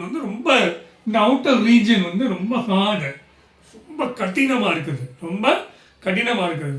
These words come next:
ஈஸியெல்லாம் கிடையாது, அவ்வளவு கடினத்தன்மை. அதுக்கு காரணம் தான் என்னதுன்னா, இந்த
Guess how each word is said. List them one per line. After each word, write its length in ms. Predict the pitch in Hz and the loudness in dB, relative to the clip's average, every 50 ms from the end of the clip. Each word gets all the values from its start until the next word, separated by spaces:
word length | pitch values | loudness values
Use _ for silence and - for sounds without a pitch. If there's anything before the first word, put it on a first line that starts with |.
| 139 135 151 190 247 | -6 -6 -4 -2 0
ஈஸியெல்லாம் 520 | 269 269 262 - 262 240 226 233 226 185 | 0 -2 0 0 0 0 2 2 0 0
கிடையாது, 240 | 170 147 135 131 - - 131 | -2 -2 -4 -6 -8 -10 -12
அவ்வளவு 340 | 147 196 208 233 226 214 - - 180 | -10 -4 -2 0 0 0 0 -2 -2
கடினத்தன்மை. 580 | 165 185 214 208 190 156 - 156 147 139 127 - - _ _ - - - _ - 202 | -2 -2 -2 -2 -4 -6 -6 -6 -6 -6 -6 -8 -14 _ _ -20 -20 -20 _ -6 -4
அதுக்கு 220 | 220 269 - 277 - 254 | -4 -2 -4 -2 2 4
காரணம் 340 | 247 247 247 240 240 233 247 | 4 4 4 2 0 0 -2
தான் 100 | 240 226 | -2 -2
என்னதுன்னா, 380 | 214 208 196 202 196 233 254 269 247 190 - - - - - _ _ _ 214 214 | -2 -4 -4 -4 -2 0 0 2 2 0 -2 -4 -8 -16 -20 _ _ _ -8 -8
இந்த 220 | 240 240 247 262 | -6 -6 -2 0